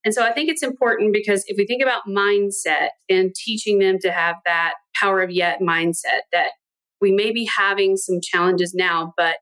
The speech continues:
this is our plan forward. These are the steps we're taking to make you feel supported, give you the tools and strategies that you need, and really empower you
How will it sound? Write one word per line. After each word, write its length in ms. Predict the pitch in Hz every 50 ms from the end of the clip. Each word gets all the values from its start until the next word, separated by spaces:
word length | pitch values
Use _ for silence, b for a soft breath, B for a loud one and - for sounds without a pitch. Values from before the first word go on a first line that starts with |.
| _ _ -
this 160 | 202 214 214
is 100 | 240 220
our 120 | 208 190 190
plan 340 | - - 220 202 196 190
forward. 460 | 190 - 196 180 175 156 143 - - 185
These 200 | 190 202 196 202
are 80 | 196
the 80 | 180 190
steps 320 | - - 196 170 - - -
we're 120 | 196 185
taking 560 | 190 - - 190 190 190 - 190 185 185 185 180 -
to 300 | 196 185 180 180 175 180 _ _ _ _ _ _ _ -
make 220 | - 202 202 202 202
you 80 | 214 208
feel 180 | - 190 175
supported, 760 | 180 - - - _ - - 277 269 269 269 269 269 262 269 269 _ _ _ - 175
give 140 | 202 196
you 100 | 190 196
the 140 | 185 190 185 185
tools 220 | - 208 196 190 180
and 80 | 180
strategies 460 | 175 - 180 170 170 170 170 165 165 165
that 140 | 160 127
you 120 | 165 180 175
need, 400 | 175 185 202 220 247 262 262 -
and 140 | - 196 202
really 280 | 202 220 240 262 262 -
empower 520 | 247 240 240 - - 240 269 302 277 180
you 260 | 165 156 196 202 -